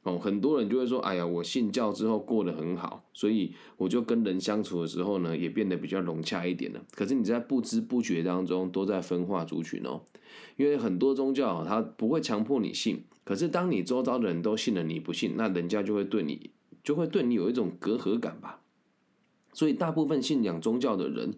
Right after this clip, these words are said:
从来没有想过要改变自己的一切，他们只觉得互助合作是别人的事情。那我透过信仰，我只需要去相信，也相信神的人就好，我们不用再谈什么互助合作，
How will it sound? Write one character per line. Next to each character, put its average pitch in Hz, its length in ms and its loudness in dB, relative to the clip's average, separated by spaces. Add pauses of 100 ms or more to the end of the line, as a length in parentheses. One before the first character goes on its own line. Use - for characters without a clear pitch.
(440)
从 147 240 0
来 123 180 2
没 117 100 4
有 135 140 2
想 87 260 -4
过 110 160 2
要 110 80 2
改 80 340 -4 (180)
变 92 260 2
自 - 140 0
己 - 100 -4
的 - 100 -6
一 - 140 -6
切， - 220 -2
他 123 180 -2
们 107 160 2
只 80 140 -6
觉 90 180 0
得 95 200 0 (260)
互 143 240 2
助 123 240 2
合 98 180 0
作 113 160 2
是 117 100 2
别 90 260 0
人 - 80 -4
的 73 80 -4
事 - 180 -2
情。 - 220 -8 (280)
那 156 80 2
我 113 140 2
透 143 180 2
过 139 160 2
信 120 280 2
仰， 69 180 -2
我 113 160 2
只 95 140 0
需 95 160 0
要 104 160 2
去 110 120 0
相 104 280 0
信， 101 180 2
也 82 100 2
相 95 200 -2
信 104 160 0
神 73 200 -4
的 71 120 -2
人 69 160 -2
就 85 100 -2
好， - 300 -8
我 92 80 0
们 87 160 0
不 98 80 -2
用 107 120 4
再 104 120 0
谈 90 180 -2
什 82 100 -4
么 80 80 -2
互 92 220 0
助 92 160 0
合 82 160 -4
作， 92 300 -2